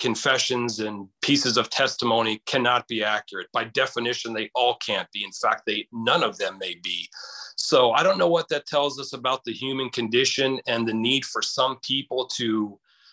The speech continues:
you know, I guess kind of be known for something in life. I, I don't know, or, you know, to be associated with something, but I'm, I'm just highly suspect of that. Part of it too is, uh, part of the reason for that is, uh,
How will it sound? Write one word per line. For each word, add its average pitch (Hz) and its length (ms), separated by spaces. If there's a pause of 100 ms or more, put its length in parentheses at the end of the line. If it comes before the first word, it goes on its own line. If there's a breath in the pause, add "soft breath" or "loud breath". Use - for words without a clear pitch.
(400 soft breath)
you 113 120
know, 98 120
I 104 80
guess 127 260
kind 131 280
of 110 240 (420)
be 120 160
known 123 380
for 131 180
something 139 440
in 131 100
life. 127 320
I, 98 300
I - 20
don't 131 200
know, 123 300
or, 113 240
you 107 180
know, 107 180
to 123 120
be 117 140
associated 127 580
with 123 140
something, 127 440
but 120 120
I'm, 117 180
I'm 131 100
just 160 220
highly 135 460
suspect - 680
of 104 80
that. 98 240 (640 soft breath)
Part 214 360
of 160 100
it 139 180
too 135 640
is, 127 360
uh, 113 160 (100)
part 170 160
of 147 60
the 123 100
reason 120 460
for 107 220
that 104 380
is, 110 560 (480 soft breath)
uh, 120 520